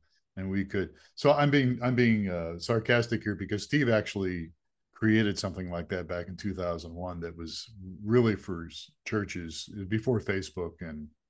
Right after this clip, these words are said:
Speaker 2: and, uh, YouTube and, and what is the other, what was the other one? MySpace or My Face or whatever it was called. But I, I'm being, I'm getting us off track here 'cause that's what I do here. But, uh,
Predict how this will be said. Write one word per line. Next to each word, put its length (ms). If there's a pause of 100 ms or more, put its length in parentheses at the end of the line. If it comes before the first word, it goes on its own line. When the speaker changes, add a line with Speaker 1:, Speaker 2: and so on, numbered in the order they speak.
(240)
Speaker 2:
and, 360
uh, 280
YouTube 640
and, 260 (460)
and 440
what 160
is 140
the 120
other, 140
what 160
was 120
the 100
other 80
one? 160
MySpace 800
or 240 (500)
My 180
Face 440
or 60
whatever 280
it 60
was 180
called. 340
But 140
I, 140
I'm 180
being, 220
I'm 100
getting 260
us 140
off 200
track 280
here 180
'cause 120
that's 200
what 140
I 80
do 240
here. 260
But, 320
uh, 140